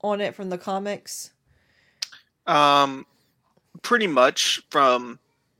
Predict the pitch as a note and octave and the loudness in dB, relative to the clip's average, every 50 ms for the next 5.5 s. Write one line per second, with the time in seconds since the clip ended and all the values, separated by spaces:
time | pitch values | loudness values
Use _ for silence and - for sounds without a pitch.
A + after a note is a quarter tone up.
0 | _ - C#3+ C3 A#2 - - D3 F3 - - F#3+ G#3 A3+ C4 A3+ A3 F#3+ F#3 D#3 | _ -2 2 2 2 4 6 4 4 6 4 2 2 4 2 2 2 2 2 -2
1 | C#3 C3 B2 - B2 B2+ C3+ C3 B2+ C3 - B2+ B2+ C3 - - - - - _ | -2 -4 -4 0 2 4 4 4 2 2 2 2 2 2 2 -2 -8 -8 -12 _
2 | _ _ _ _ _ - - - - _ - C3+ C#3 C3+ - - - C#3 C3 A#2 | _ _ _ _ _ -20 -20 -20 -20 _ 0 2 2 2 2 -2 -2 -2 2 4
3 | B2+ B2 B2 B2+ B2 - D#3 D#3 - B2+ B2+ B2 B2 B2 C3 D3 - - - C#3 | 6 6 6 4 2 0 -8 -4 -4 -4 -2 -2 -2 -4 -4 -6 -6 -2 0 2
4 | C3 B2 A#2+ B2 C3 C3+ - _ _ - C3+ C3+ C3 B2+ C3+ C#3 - - C3 B2+ | 2 2 2 0 -4 -8 -16 _ _ -4 -2 -2 -2 -6 -10 -14 -8 0 2 2
5 | A#2+ - - - C3 B2 B2 C#3+ - | 2 2 0 2 2 2 2 0 -4